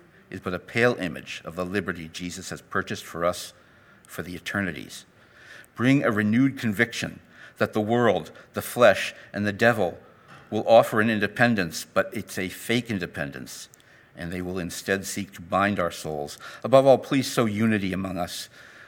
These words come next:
With all the diverse backgrounds and experiences and ideas we bring to each other, remind us that we are one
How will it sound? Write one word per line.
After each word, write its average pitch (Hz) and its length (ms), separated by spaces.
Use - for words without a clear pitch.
With 107 140
all 135 180
the 131 80
diverse 113 420
backgrounds 104 600
and 95 80
experiences 107 640
and 95 100
ideas 101 460
we 95 100
bring 101 320
to 110 140
each - 160
other, 95 300
remind 165 400
us 160 180
that 139 120
we 139 160
are 135 100
one 92 400